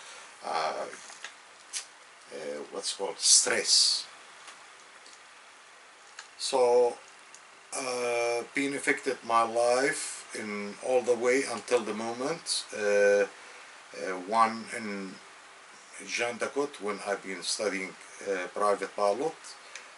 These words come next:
uh, through casa. Um, in, uh, Northern, it's been affected me, affected my business,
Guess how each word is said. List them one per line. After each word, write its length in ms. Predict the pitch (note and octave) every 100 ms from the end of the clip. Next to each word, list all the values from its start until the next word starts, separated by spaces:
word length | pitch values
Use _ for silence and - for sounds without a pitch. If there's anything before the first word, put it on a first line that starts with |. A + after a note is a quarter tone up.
| -
uh, 540 | F2+ F#2 F2+ F2+ F2+ F#2
through 340 | - - G#2 G2
casa. 420 | A2 G2+ - D#3+ - - - - - - - - - -
Um, 560 | F2+ F#2 F2+ F2 E2+ D#2+ D#2+ D#2 - - - - G#2+
in, 240 | G2+ G2
uh, 400 | G2 F#2+ F#2+ F#2 F2+ G2
Northern, 500 | A2+ B2 B2+ D#3+ D#3+ - - -
it's 140 | - -
been 220 | A2 G#2+
affected 460 | G2 A#2+ - C3 A#2
me, 100 | D#3
affected 580 | D3+ - G#2+ - G#2
my 160 | G#2 G2+
business, 560 | B2 A#2 C3+ - -